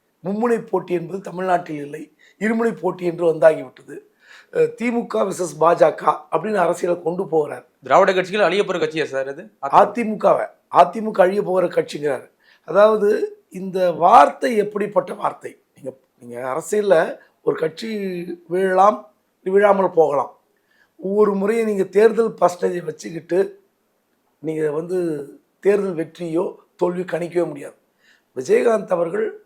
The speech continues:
Speaker 1: ஆரம்பத்தில் வந்து ஏழு பர்சன்ட் இருந்தாரு, பத்து, பதினாலுலாம் போனாரு. அதற்கு பிறகு அவர் உயிரோடு இருக்கும்போதே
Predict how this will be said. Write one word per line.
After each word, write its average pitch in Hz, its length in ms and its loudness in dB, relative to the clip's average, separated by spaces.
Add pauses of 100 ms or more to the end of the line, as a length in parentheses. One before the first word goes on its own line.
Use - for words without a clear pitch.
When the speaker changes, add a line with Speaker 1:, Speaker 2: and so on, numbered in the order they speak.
Speaker 1:
ஆரம்பத்தில் 185 600 2
வந்து 180 240 -8
ஏழு 170 180 0
பர்சன்ட் 170 340 -10
இருந்தாரு, 135 360 -14 (520)
பத்து, 151 320 -8
பதினாலுலாம் 175 680 4
போனாரு. 139 340 -8 (380)
அதற்கு 170 260 -4
பிறகு 208 280 -2
அவர் 180 160 0
உயிரோடு 208 360 -2
இருக்கும்போதே 180 420 -6